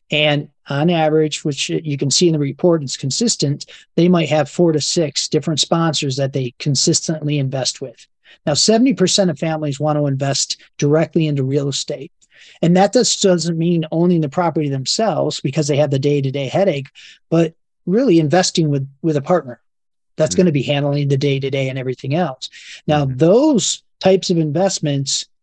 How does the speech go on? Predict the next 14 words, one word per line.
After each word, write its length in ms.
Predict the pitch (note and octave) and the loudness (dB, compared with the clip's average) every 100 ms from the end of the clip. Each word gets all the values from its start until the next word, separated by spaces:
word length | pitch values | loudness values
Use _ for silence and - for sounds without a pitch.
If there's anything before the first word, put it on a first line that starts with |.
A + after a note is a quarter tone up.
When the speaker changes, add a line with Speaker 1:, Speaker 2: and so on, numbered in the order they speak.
| _ _ _ | _ _ _
Speaker 1:
although 300 | - C#3+ E3 | -2 2 4
they 180 | F3+ F3 | 6 4
are 140 | E3+ D#3 | 4 2
direct, 500 | D3+ F3+ A3 C#3 - | 2 2 0 -4 -2
they're 120 | D3+ | -2
usually 540 | D3+ E3+ E3 F3 F3 | 2 2 2 2 2
a 60 | D#3 | 2
period 360 | - C#3 C3 | -4 -4 -4
of 100 | C3+ | -6
time, 280 | - A3 D3 | -2 -2 -2
right? 300 | C3 C3+ E3 - | 0 0 0 0
They 80 | |
usually 420 | D3 E3 D#3+ D3+ | 0 0 2 0
Speaker 2:
Mm-hmm. 100 | D3 | 0